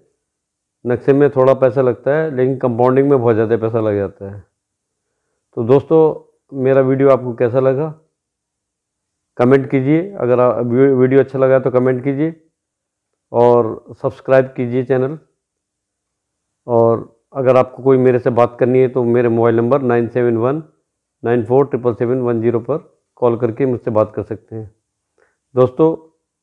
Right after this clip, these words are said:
अ, नेक्स्ट टाइम मैं कोई अच्छी सी वीडियो लेकर आऊँगा, आपके सामने बनाऊँगा, अ, टाउन प्लानिंग से संबंधित, विकास प्राधिकरण से संबंधित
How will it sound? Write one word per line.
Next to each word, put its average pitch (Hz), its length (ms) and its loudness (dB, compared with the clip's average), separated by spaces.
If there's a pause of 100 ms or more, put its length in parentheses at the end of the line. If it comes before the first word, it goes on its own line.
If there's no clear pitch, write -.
(880)
अ, 135 360 0
नेक्स्ट 139 360 2 (540)
टाइम 139 180 2
मैं 139 580 -2
कोई 135 200 -2
अच्छी 131 340 -6
सी 143 100 -2
वीडियो 135 280 0
लेकर 131 300 4
आऊँगा, 123 260 2
आपके 123 260 -4
सामने 120 300 -2
बनाऊँगा, 113 420 0
अ, - 1500 -6 (220)
टाउन 123 220 2
प्लानिंग 123 320 0
से 127 180 -2
संबंधित, 117 640 -2 (580)
विकास 117 280 2
प्राधिकरण 123 520 0
से 113 120 -8
संबंधित 113 680 -4